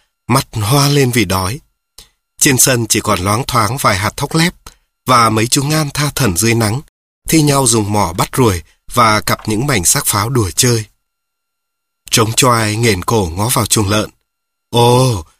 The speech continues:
trong máng còn nhiều cám ngon quá. Nhưng bác lợn này khó tính lắm, phải phỉnh bác ta mới được. Trống choai hắng giọng nói:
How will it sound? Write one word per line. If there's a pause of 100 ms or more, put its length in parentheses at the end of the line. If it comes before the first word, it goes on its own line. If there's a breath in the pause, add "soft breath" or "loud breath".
(120)
trong
máng
còn
nhiều
cám
ngon
quá. (760 loud breath)
Nhưng
bác
lợn
này
khó
tính
lắm, (460 loud breath)
phải
phỉnh
bác
ta
mới
được. (1120)
Trống
choai
hắng
giọng (100)
nói: